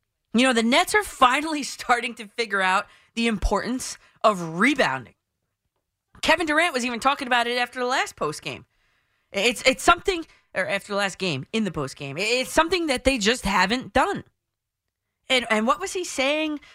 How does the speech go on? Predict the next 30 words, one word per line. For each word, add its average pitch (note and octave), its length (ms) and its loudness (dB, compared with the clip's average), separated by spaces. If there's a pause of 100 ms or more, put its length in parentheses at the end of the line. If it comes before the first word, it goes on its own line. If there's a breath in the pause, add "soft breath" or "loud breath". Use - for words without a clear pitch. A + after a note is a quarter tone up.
(140)
of D#3 120 -4
not G3+ 280 2
being A#3 240 4
able A3+ 260 2
to F3+ 60 2
win G3+ 260 4
with B3+ 140 -2
those B3+ 240 -2
guys? B3 640 -2 (500)
Hmm. F#3+ 840 -4 (800 soft breath)
Anyway, F#3 420 2
Cam D#4 300 2
Thomas, A3+ 560 0 (240 soft breath)
very B3 320 2
happy F#3 300 0
for F#3 280 0
him. F#3 220 -2
He G3 60 -4
got G#3+ 200 4
an G#3 100 2
opportunity. G#3 720 2 (160 loud breath)
He D#4+ 160 2
ran G#3 420 2
with G3 200 -2
it. G3 200 0 (260 loud breath)
Good D#4+ 220 4
for B3 260 -2
him. F3+ 260 -2
And E3+ 120 -4
sometimes G#3 920 -2